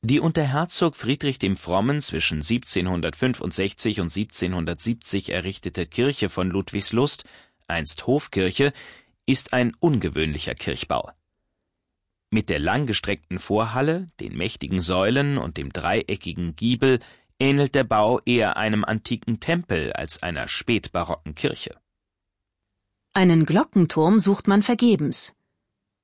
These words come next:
Speaker 2: Über dem Giebel steht weithin sichtbar das Christusmonogramm. Es ist aus den griechischen Buchstaben Chi und Rho gebildet, mit denen der Name Christus beginnt.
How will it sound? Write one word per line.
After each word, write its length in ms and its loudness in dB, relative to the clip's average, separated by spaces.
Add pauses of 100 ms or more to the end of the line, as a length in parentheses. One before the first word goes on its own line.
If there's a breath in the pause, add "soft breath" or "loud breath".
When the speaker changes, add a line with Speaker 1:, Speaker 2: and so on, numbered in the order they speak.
(200)
Speaker 2:
Über 240 4
dem 240 6
Giebel 380 4
steht 320 2
weithin 420 6
sichtbar 460 2
das 180 2
Christusmonogramm. 1120 0 (920)
Es 140 4
ist 220 2
aus 120 2
den 140 6
griechischen 540 4
Buchstaben 680 2
Chi 380 2 (240)
und 220 4
Rho 280 6
gebildet, 600 0 (480)
mit 160 2
denen 180 8
der 140 6
Name 320 6
Christus 580 2
beginnt. 540 -2